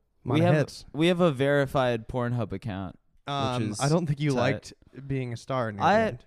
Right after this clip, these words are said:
Speaker 2: I don't know. I, I can get used to it. I can get used to being a sex worker. This is my first week of being a sex worker.
Speaker 1: Is that what you can consider yourself that
Speaker 2: <laughs>
Speaker 1: now?
Speaker 2: I, I would say, uh, yes. I would say podcasting is sex work.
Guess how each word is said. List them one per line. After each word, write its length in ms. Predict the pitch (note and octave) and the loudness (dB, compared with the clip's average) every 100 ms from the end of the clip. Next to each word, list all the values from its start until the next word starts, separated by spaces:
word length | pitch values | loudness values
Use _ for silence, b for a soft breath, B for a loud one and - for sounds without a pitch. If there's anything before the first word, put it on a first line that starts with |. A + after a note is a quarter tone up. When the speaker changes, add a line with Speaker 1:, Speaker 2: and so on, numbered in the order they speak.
| - | 0
Speaker 2:
I 140 | F3+ | 2
don't 160 | E3+ C3 | 4 2
know. 140 | A#2 | 0
I, 340 | C3+ D#3+ A#2 | 2 0 0
I 40 | D#3+ | -4
can 160 | F3+ | -2
get 120 | E3 D#3 | -2 0
used 320 | B2+ B2 - | 0 -2 -4
to 80 | A#2 | -4
it. 180 | G#2+ | -2
I 100 | E2+ | -4
can 160 | C#3 D#3 | -4 -2
get 120 | D3+ | -2
used 240 | C3+ C3+ - | 0 -2 -4
to 60 | |
being 220 | A#2+ A#2 | -4 -4
a 40 | G#2+ | -4
sex 340 | - G#2 - | -4 -6 -6
worker. 460 | A2+ G#2 G#2 G2 A#2 _ _ _ _ _ _ | -10 -10 -10 -14 -16 _ _ _ _ _ _
This 140 | D3 D3 | -8 -6
is 80 | D#3+ | -2
my 160 | D#3+ | 0
first 360 | C#3+ D3 C3+ - | 0 2 2 2
week 220 | C3 B2 | -2 -2
of 160 | A#2+ G#2+ | -4 -2
being 220 | A2+ G#2 | -2 -2
a 40 | |
sex 360 | G2+ A2 G2+ - | -4 -6 -8 -8
worker. 160 | G2+ B2 | -6 -2
Speaker 1:
Is 60 | |
that 200 | C#3+ D3 | 2 2
what 240 | A#2 C#3 - | 2 -2 -2
you 240 | C3 D#3+ | 2 2
can 200 | C3+ C#3+ | 2 -4
consider 380 | B2 A#2+ B2+ A#2+ | -4 -2 -2 -2
yourself 340 | A#2+ - B2+ - | -4 -4 -4 -2
that 160 | C3 | -2
Speaker 2:
<laughs> 0 | |
Speaker 1:
now? 360 | C#3 C#3 D3 C3+ B B B | -2 -2 -4 -4 B B B
Speaker 2:
I, 400 | - E3+ F#3 F3+ | 4 6 6 2
I 100 | - F3+ | 6 6
would 140 | F#3 | 6
say, 520 | - G3 F3+ E3+ D#3+ - | 4 4 4 4 0 2
uh, 380 | C#3 C3+ C3 B2 | 4 6 6 4
yes. 340 | B2 A2 - | 2 0 -2
I 60 | A#2 | -4
would 120 | C3 | 0
say 120 | D3 | -2
podcasting 720 | C3+ C3+ C3 C#3 A#2+ - A2+ | 0 -2 -2 -2 -4 -4 -6
is 140 | G#2 G#2+ | -6 -6
sex 340 | G#2+ G2+ - | -6 -8 -10
work. 260 | - - | -12 -12